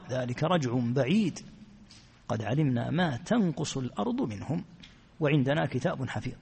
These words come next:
فهذا الذي جعل في قبره اليوم وبدأت تتناقص أجزاء جسده بالتدريج، كل ما نقص من هذا العبد فالله تعالى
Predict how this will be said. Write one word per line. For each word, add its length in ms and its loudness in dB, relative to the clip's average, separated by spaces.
فهذا 420 6
الذي 400 8
جعل 380 8
في 240 2
قبره 360 8
اليوم 540 6
وبدأت 480 6
تتناقص 920 4
أجزاء 380 6
جسده 520 6
بالتدريج، 580 2
كل 380 6
ما 240 8
نقص 380 6
من 200 0
هذا 260 8
العبد 380 2
فالله 440 4
تعالى 480 4